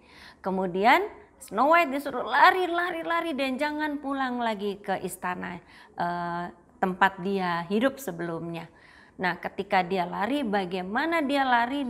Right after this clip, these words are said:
Dia menerobos hutan, dia tidak peduli dengan apapun sampai dia terjatuh karena kelelahan. Demikianlah situasi yang dirasakan Daud ketika ia disuruh lari oleh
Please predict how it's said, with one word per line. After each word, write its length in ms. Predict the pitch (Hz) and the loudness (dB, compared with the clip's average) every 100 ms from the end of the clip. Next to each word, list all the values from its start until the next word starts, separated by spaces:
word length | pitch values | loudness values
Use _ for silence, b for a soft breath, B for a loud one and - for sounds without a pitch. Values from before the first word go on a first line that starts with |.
| 208 | -4
Dia 160 | 226 233 | -2 0
menerobos 720 | 220 214 226 294 330 311 302 | -2 -4 2 4 4 4 0
hutan, 560 | 277 269 - 277 302 240 | -4 -4 0 0 0 -2
dia 80 | 226 | -4
tidak 320 | 214 156 - | -2 -2 -2
peduli 400 | 190 247 311 294 | -4 -2 0 -2
dengan 320 | 240 220 208 | -2 -4 -4
apapun 640 | 190 - 185 - 269 269 269 B B - | -8 -8 -10 -4 -2 -2 -4 B B 0
sampai 400 | 214 208 214 202 | 2 2 0 2
dia 160 | 202 | 2
terjatuh 720 | 196 196 185 202 190 220 214 | 2 -2 0 0 0 2 0
karena 560 | 214 180 170 175 170 170 | -2 -8 -8 -8 -8 -6
kelelahan. 720 | 180 175 170 170 - 170 - - _ B B B _ 190 | -6 -4 -4 -8 -8 -8 -10 -16 _ B B B _ 2
Demikianlah 800 | 240 233 220 220 196 190 233 311 | 4 4 0 -2 -6 -2 -2 -2
situasi 960 | - 214 214 196 190 - - 285 359 415 - B B | -2 -4 -4 -4 -4 -4 -2 2 2 2 -2 B B
yang 320 | 202 262 381 | 6 8 8
dirasakan 720 | 330 277 226 220 180 185 190 175 | 6 6 6 4 -6 -8 -8 -8
Daud 320 | 170 180 - | -8 -10 -12
ketika 480 | 190 180 - 170 - | -14 -14 -14 -14 -12
ia 240 | 185 180 | -10 -10
disuruh 640 | 170 170 - 349 392 403 | -10 -14 -6 -2 0 2
lari 480 | 349 269 247 233 254 262 B B - | 6 6 6 2 -4 -8 B B -8
oleh 480 | 170 170 175 190 | -6 -4 -4 -6